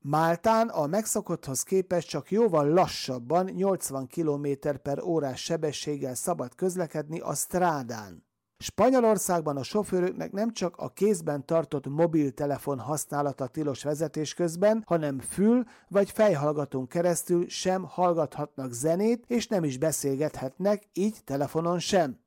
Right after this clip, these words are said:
Bár Hollandiában rengeteg a biciklis,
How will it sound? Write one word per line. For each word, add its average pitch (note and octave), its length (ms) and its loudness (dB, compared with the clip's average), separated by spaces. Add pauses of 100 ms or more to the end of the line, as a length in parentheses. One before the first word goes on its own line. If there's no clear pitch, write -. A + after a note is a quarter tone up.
(140)
Bár D3 300 2
Hollandiában E3+ 760 4
rengeteg F3+ 540 0
a A3 60 4
biciklis, F3+ 640 0